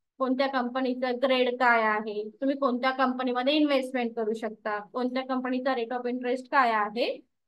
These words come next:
all these information provided by सेबी in bullet, monthly bullet. Okay, Monthly बुलेटिन मध्ये information provide केली जाते.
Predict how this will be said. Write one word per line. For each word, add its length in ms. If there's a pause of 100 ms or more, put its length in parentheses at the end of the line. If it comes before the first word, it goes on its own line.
(100)
all 200
these 260
information 680 (720)
provided 640
by 160
सेबी 640 (180)
in 300 (400)
bullet, 720
monthly 380
bullet. 340 (340)
Okay, 300
Monthly 340
बुलेटिन 600
मध्ये 440 (260)
information 720
provide 500
केली 240
जाते. 400